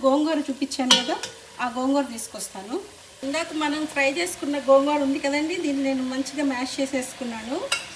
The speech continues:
మిక్సీలో వేసుకోలేదండి, నేను మ్యాషర్తో తీసేసుకున్నాను. So మీరు మిక్సీలో కూడా వేసుకోవచ్చు, మంచిగా వస్తుంది. లేదంటే డైరెక్ట్గా అలాగే వేసుకోవచ్చు.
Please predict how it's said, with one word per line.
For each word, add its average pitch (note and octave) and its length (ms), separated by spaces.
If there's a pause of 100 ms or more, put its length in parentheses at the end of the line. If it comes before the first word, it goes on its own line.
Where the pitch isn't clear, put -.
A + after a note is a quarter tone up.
(220)
మిక్సీలో E4+ 460
వేసుకోలేదండి, C4+ 720
నేను B3 140 (100)
మ్యాషర్తో B3+ 400 (120)
తీసేసుకున్నాను. G#3+ 760 (600)
So C4 160
మీరు B3 200
మిక్సీలో D#4 440
కూడా C#4+ 180
వేసుకోవచ్చు, C4+ 480 (100)
మంచిగా B3+ 320
వస్తుంది. C4 400
లేదంటే B3+ 320 (240)
డైరెక్ట్గా A#3 500
అలాగే A#3 300 (920)
వేసుకోవచ్చు. C4 560